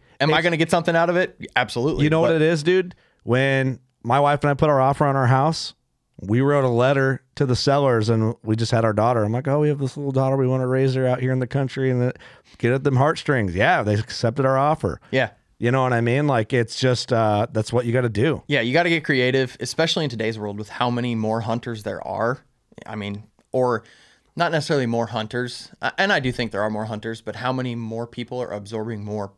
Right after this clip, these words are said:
Speaker 1: property, like hunting
Speaker 2: Yeah,
Speaker 1: property?
Speaker 2: yeah.
Speaker 1: Um, that's one thing for me, moving to where I've moved, it's been very, very difficult to get hunting permission
Speaker 2: Well,
Speaker 1: around.
Speaker 2: you're, you know, you're in Iowa.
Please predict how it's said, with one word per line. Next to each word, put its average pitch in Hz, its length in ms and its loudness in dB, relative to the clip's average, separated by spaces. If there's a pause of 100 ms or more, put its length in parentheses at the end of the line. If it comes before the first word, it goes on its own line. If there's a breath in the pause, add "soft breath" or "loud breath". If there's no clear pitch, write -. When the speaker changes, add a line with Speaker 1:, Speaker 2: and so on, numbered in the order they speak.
(120)
Speaker 1:
property, 135 600 -8 (160)
like - 120 -18
hunting 110 200 2
Speaker 2:
Yeah, 101 160 2
Speaker 1:
property? 131 340 -2
Speaker 2:
yeah. 95 280 -2 (280)
Speaker 1:
Um, 113 340 -2
that's 139 220 0
one 120 140 -2
thing 117 180 -4
for 117 100 -8
me, 117 180 -2
moving 113 360 -2
to 110 60 -6
where 110 160 0
I've 98 180 -2
moved, 110 420 -2 (400 soft breath)
it's 165 220 -6
been 104 400 -4 (280)
very, 113 420 -2
very 107 380 -2
difficult 110 520 -6
to 110 80 -10
get 104 140 -4
hunting 110 220 -6
permission 104 440 -8
Speaker 2:
Well, 123 120 2
Speaker 1:
around. 120 80 2
Speaker 2:
you're, 120 200 2
you 113 180 -4
know, 104 80 2
you're 104 160 0
in 104 60 -2
Iowa. 107 480 -2